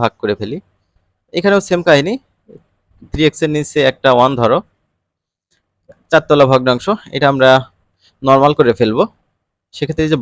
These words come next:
বড় ভাগের উপরে জিনিসটা আমরা, আহ, generally এইরকম করে নামাবো। ভাগের জন্য,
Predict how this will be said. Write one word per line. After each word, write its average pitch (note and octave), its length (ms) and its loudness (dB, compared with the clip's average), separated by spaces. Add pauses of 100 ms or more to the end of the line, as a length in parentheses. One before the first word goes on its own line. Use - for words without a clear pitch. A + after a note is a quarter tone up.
বড় D3 180 8
ভাগের D#3 380 2
উপরে C3+ 300 0
জিনিসটা C3 440 -4
আমরা, C3 160 0 (540)
আহ, A2+ 120 0 (100)
generally C#3 460 0 (560)
এইরকম C#3+ 360 0
করে D#3 160 0
নামাবো। F#2+ 400 0 (1200)
ভাগের D3 360 2
জন্য, D#3+ 200 -2